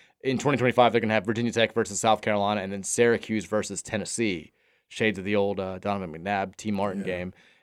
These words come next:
Speaker 1: Uh, all those games are gonna be played in Mercedes-Benz Stadium in, in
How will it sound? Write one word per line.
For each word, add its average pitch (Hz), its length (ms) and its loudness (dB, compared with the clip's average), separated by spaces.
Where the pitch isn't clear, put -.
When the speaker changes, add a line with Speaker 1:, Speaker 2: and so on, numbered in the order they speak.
Speaker 1:
Uh, 104 260 -6
all 110 180 6
those 110 160 2
games 104 240 0
are 98 40 -8
gonna 101 140 -4
be - 60 -16
played 98 280 0
in 95 140 -6
Mercedes-Benz 95 580 -4
Stadium 95 300 -2
in, 90 80 -8
in 92 320 -14